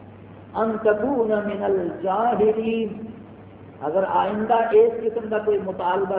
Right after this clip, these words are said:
کیتا، کوئی سوال کیتا، تو میں قادر ہاں اس بات پہ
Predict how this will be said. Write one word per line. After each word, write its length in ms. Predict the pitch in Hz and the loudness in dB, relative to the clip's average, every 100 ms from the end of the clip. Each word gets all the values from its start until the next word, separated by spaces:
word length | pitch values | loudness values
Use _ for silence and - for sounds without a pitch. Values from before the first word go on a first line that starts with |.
| - | -2
کیتا، 320 | 185 185 240 247 | -6 -4 -2 0
کوئی 140 | 208 180 | 0 0
سوال 300 | 175 160 175 175 | 0 0 0 0
کیتا، 320 | 185 190 226 277 - - - - - | -2 0 2 2 2 -6 -10 -14 -4
تو 60 | 202 | 0
میں 180 | 202 240 240 | 2 0 0
قادر 380 | 220 214 254 330 294 | 4 4 4 2 2
ہاں 180 | 262 269 | 4 2
اس 180 | 254 240 | 0 2
بات 380 | 233 247 240 | 2 2 0
پہ 140 | - | 4